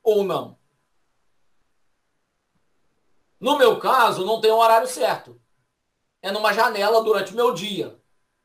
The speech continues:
Se s-, cancelar uma reunião e sobrar uma hora, uma hora e meia, dá tempo de ir lá, eu vou e compro as coisas. Ou eu posso pedir por aplicativo ou pedir pelo WhatsApp e aí eu recebo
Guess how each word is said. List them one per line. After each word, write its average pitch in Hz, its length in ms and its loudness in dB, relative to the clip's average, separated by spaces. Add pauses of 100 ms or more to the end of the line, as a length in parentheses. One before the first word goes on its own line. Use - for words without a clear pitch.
(140)
Se - 160 -18
s-, - 240 -14 (220)
cancelar 233 440 4
uma 262 140 4
reunião 214 720 -2 (280)
e 160 80 -12
sobrar 208 380 2
uma 196 220 0
hora, 190 200 0
uma 180 100 -4
hora 180 140 0
e 190 40 -8
meia, 214 320 0
dá 247 140 2
tempo 220 240 -2
de 247 80 -6
ir 226 60 0
lá, 214 440 2 (240)
eu 147 160 -2
vou 185 180 -2
e 202 100 -8
compro 226 260 -2
as 254 100 0
coisas. 226 560 -2
Ou 214 460 4 (580)
eu 147 120 -14
posso 190 520 -2 (240)
pedir 208 540 -8
por 214 100 -8
aplicativo 185 800 -4
ou 202 200 2
pedir 185 440 -6
pelo 180 260 0
WhatsApp 214 840 0 (840)
e 226 120 2
aí 196 140 6
eu 160 100 0
recebo 190 720 -2